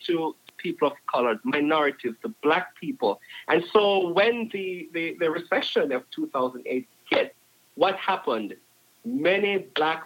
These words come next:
folks lost their homes. Again, disproportionate impact. All right. So that, that too has contributed to the type of residential segregation. Residential segregation is linked directly to, to education.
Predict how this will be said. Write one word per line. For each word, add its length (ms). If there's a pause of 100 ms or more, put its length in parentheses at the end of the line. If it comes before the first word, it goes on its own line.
(160)
folks 420
lost 400 (160)
their 260 (200)
homes. 400 (200)
Again, 460
disproportionate 1000 (100)
impact. 560 (520)
All 80
right. 260 (220)
So 420
that, 240 (140)
that 280
too 180
has 100 (120)
contributed 800
to 200
the 80 (160)
type 200
of 200
residential 560
segregation. 640 (360)
Residential 600
segregation 640
is 160
linked 560
directly 840 (380)
to, 420 (220)
to 140
education. 800